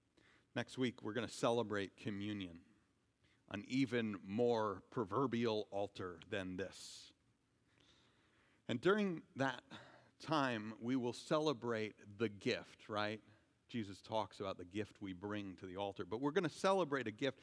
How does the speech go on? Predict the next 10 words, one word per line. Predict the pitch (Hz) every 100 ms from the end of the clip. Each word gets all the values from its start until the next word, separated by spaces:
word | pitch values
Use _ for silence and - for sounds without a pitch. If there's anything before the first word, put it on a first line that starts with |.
| - -
that | 135 120
we | 156
don't | 147 165 170 -
bring, | 120 98 92
celebrate | - 147 147 127 127 127
the | 117
gift, | 104 139 120 - - - -
rather, | 113 147 156 139 120
that | 117 113
was | 117 113